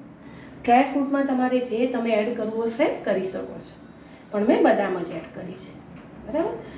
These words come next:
અને ટોપરાનું છીણ, બેનું કોમ્બિનેશન બહુ જ મસ્ત લાગે છે. હવે ઇલાયચી તો મેં ખાંડમાં નાખી દીધી હતી. હવે ખાલી મારે કોટિંગ કરવાનું રહેશે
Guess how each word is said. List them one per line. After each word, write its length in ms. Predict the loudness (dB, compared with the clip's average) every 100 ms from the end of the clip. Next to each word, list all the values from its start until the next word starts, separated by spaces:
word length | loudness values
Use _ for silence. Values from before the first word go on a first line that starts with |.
| 0
અને 280 | 6 6 4 2
ટોપરાનું 440 | 2 4 4 2
છીણ, 300 | 0 -4 -2
બેનું 260 | 2 4 4
કોમ્બિનેશન 720 | 2 0 0 0 2 4 4
બહુ 160 | 2 0
જ 40 |
મસ્ત 360 | 0 -2 -4 -12
લાગે 260 | -12 -14
છે. 200 | -16 -16 -18 -18 -16 -16 -16 -16 -18 -16 -18 -2
હવે 320 | 2 6 4 2 -4 0
ઇલાયચી 360 | 2 2 0
તો 120 | -2
મેં 180 | -2 -2
ખાંડમાં 280 | -2 0 4
નાખી 300 | 4 4 4
દીધી 280 | 4 4 4
હતી. 220 | 2 -2 -4
હવે 140 | -6
ખાલી 300 | -4 0 2
મારે 240 | 2 0 0 -2
કોટિંગ 340 | -2 0 0
કરવાનું 440 | 2 2 2 2
રહેશે 340 | 0 0 2